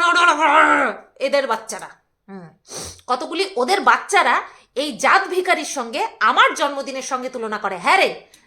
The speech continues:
যারা তোরা বলছিস আমার জন্মদিনের, আহ, যারা গিফট নিয়ে এসেছে, আহ, যেগুলো, আহ, যেগুলোকে তোরা ভিক্ষা বলছিস,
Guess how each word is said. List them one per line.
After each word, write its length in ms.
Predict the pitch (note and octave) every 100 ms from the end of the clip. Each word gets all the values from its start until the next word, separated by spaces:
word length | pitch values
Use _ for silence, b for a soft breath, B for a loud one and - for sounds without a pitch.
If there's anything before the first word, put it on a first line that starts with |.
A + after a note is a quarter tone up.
| G3
যারা 260 | C4+ D4+
তোরা 220 | F4 G4 F#4
বলছিস 580 | C4 D#4+ D4 G#3+ - - -
আমার 320 | C4 D#4 F#4
জন্মদিনের, 560 | B3+ B3+ D4 D#4+ E4 F4 E4+ B -
আহ, 240 | B3 A#3+
যারা 240 | C4 C#4 D4
গিফট 400 | A#3+ F4+ F#4 E4
নিয়ে 180 | D4
এসেছে, 280 | C4+ C#4+ D#4
আহ, 640 | G#4+ - - - A3 A3+ G#3
যেগুলো, 320 | C4+ E4+ E4+
আহ, 440 | E4+ A#3 A3+ -
যেগুলোকে 420 | F#3+ C#4 E4 F4+
তোরা 180 | F4+ E4
ভিক্ষা 400 | - - - G4
বলছিস, 440 | F4+ D#4+ G#3+ G3+